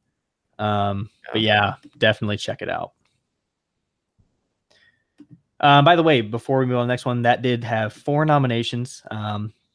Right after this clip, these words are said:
Speaker 1: Best Picture, Michael Clark Duncan for Supporting Actor, Adapted Screenplay and Sound, uh, did not win any of them,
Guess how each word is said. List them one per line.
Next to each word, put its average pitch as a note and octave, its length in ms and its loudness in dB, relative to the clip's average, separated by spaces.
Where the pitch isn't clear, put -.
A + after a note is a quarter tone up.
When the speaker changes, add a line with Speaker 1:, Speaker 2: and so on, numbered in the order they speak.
Speaker 1:
Best - 220 -10
Picture, E3 580 -2
Michael A#2 240 -4
Clark A2+ 240 -6
Duncan A2+ 260 -4
for A2 120 -8
Supporting A2+ 380 -6
Actor, A#2+ 480 -6
Adapted G#2+ 380 -8
Screenplay G#2+ 600 -10
and G#2+ 120 -10
Sound, C#3+ 720 -2
uh, A2+ 260 0
did A2 160 -6
not A#2 220 0
win C3 140 0
any A#2 180 0
of A2+ 80 -2
them, B2+ 240 -4